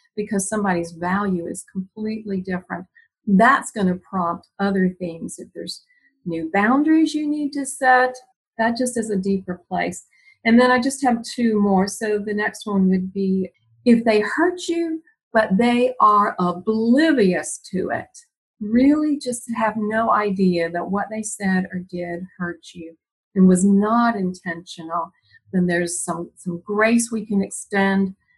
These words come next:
after we bring that to their attention, 'cause we don't want it to happen again for either side. But then the, the extreme end on the other side is if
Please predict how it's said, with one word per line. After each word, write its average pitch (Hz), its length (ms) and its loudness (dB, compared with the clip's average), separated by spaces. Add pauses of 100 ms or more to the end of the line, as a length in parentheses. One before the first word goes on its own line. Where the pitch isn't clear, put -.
(240)
after 190 340 0
we 180 180 -2
bring 175 400 -4
that 165 280 -4
to 175 260 -4
their 165 480 -8
attention, 254 880 -4
'cause 190 220 -10
we 196 100 -2
don't 202 240 2
want 233 180 4
it 240 100 -4
to 226 80 -4
happen 240 320 -2
again 233 680 0
for 196 280 -4 (160)
either 277 320 0
side. 175 480 -2 (480)
But 233 180 4
then 262 300 6
the, 233 280 2
the 220 200 -4
extreme 262 920 -2
end 202 480 0 (440)
on 190 140 4
the 190 140 6
other 202 260 2
side 180 580 -4 (140)
is 202 460 -4
if 208 160 -2